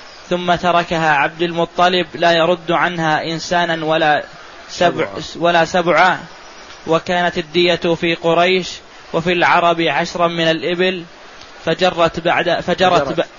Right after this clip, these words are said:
Speaker 1: فجرت بعد هذه الواقعة مائة من الإبل، وأقرها الإسلام.
Speaker 2: أقرها النبي صلى الله عليه وسلم لما جاء بالإسلام، تكون الدية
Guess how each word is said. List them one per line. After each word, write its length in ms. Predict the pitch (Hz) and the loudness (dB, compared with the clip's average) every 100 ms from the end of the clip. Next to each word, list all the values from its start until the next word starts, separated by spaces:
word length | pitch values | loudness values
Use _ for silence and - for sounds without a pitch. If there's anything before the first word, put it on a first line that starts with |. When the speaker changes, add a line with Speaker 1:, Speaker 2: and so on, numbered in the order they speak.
| - | -4
Speaker 1:
فجرت 480 | 160 170 175 170 170 | -2 2 2 2 0
بعد 280 | 170 143 170 | 0 2 2
هذه 460 | 165 180 170 165 | 2 2 0 -2
الواقعة 640 | 165 165 175 175 156 175 175 - - - - 175 | -2 2 2 2 2 2 0 -10 -20 -20 -10 -2
مائة 320 | 170 165 175 | -2 0 -2
من 240 | 175 165 | -2 -2
الإبل، 580 | 160 165 180 175 175 160 | 0 0 0 0 -2 -2
وأقرها 680 | 131 165 160 185 - 160 165 | 2 2 2 0 2 0 0
الإسلام. 580 | 160 156 - 165 147 120 - - | -2 -4 0 0 0 -4 -14 -12
Speaker 2:
أقرها 480 | 123 156 147 139 143 | -4 0 4 4 4
النبي 420 | 139 139 147 139 | 4 2 4 2
صلى 220 | 139 143 | 2 2
الله 340 | 135 147 135 131 | 4 6 6 6
عليه 360 | 131 127 123 | 6 4 4
وسلم 680 | 123 127 151 160 165 190 190 165 | 6 4 4 4 4 4 2 2
لما 320 | 151 143 135 | 4 4 4
جاء 300 | 135 139 135 | 4 4 4
بالإسلام، 800 | 131 135 147 135 151 175 190 175 | 4 2 2 6 6 6 4 2
تكون 360 | 127 139 151 | -2 0 2
الدية 500 | 151 - 156 175 185 | 0 0 4 6 6